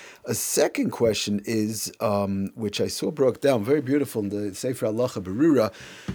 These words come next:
wh-, why is there such a major difference? We see, we started talking about changing rooms, even changing places in the same room. Okay, we said that was not so bad, but then changing rooms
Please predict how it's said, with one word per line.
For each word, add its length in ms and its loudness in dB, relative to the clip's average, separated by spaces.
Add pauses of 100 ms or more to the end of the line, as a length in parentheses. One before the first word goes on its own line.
(120)
wh-, 360 2
why 300 8
is 260 4
there 420 8
such 340 4
a 120 4
major 560 4
difference? 600 0
We 280 2
see, 260 0
we 140 0
started 340 0
talking 340 2
about 240 0
changing 500 0
rooms, 540 0 (320)
even 260 2
changing 460 4
places 560 2
in 100 0
the 100 -6
same 360 4
room. 280 4
Okay, 240 2
we 100 0
said 220 2
that 200 4
was 240 2
not 180 -2
so 160 2
bad, 360 4
but 140 4
then 260 4
changing 460 0
rooms 460 4